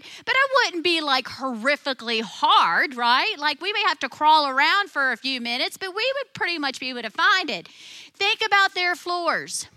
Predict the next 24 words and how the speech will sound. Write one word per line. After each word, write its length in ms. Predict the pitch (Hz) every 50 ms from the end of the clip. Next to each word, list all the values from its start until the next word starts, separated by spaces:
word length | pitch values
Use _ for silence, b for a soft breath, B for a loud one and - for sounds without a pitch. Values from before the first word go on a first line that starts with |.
| _ _ _ _ _ _ _ _ _ _ _ _ _ _ _ _ _ _ _ _
They 160 | - 359 370
were 140 | 339 359 359
dirt, 580 | 262 220 - 330 339 349 349 302 247 214 208 -
they 140 | 285 302
were 200 | 311 302 302 294
rock, 600 | 269 220 240 285 311 339 330 254 - - - - -
they 120 | - 285 294
were 100 | 302 -
probably 380 | - 330 330 339 330 330 330
even 180 | 330 311 302 285
mixed 320 | 311 330 330 - - -
in 220 | 330 349 349 330 302
at 100 | 269 -
some, 300 | - 330 330 320 294 254
at 140 | - 262 254
some 320 | - - - 339 349 339 302
times 400 | - 339 330 320 302 285 - 254
with, 320 | 269 294 277 - - 277
with 240 | 254 277 269 226 269
maybe 300 | 285 302 311 294 294 269
straw 680 | - - - - - 269 285 294 311 330 330 320 285
or 180 | 247 220 196 220
hay 600 | 226 214 - 294 320 339 349 349 330 302 277 247
or, 160 | 233 226 208